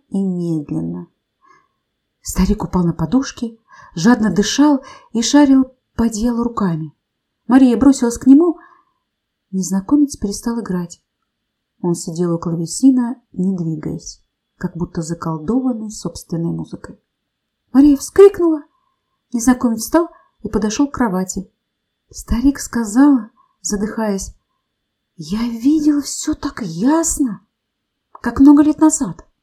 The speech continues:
Но я не хотел бы умереть и не узнать имя,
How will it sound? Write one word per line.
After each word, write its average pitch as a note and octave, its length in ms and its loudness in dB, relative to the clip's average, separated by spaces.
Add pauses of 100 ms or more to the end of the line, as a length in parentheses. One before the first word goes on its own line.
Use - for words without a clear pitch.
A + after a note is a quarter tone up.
(1080)
Но F3 120 -4
я F#3 160 -2
не A3+ 120 -4
хотел C4 380 -2
бы A3+ 160 0
умереть A#3+ 380 2 (280)
и G#3 100 -2
не A#3 120 2
узнать A3+ 500 -2 (640)
имя, F3 540 0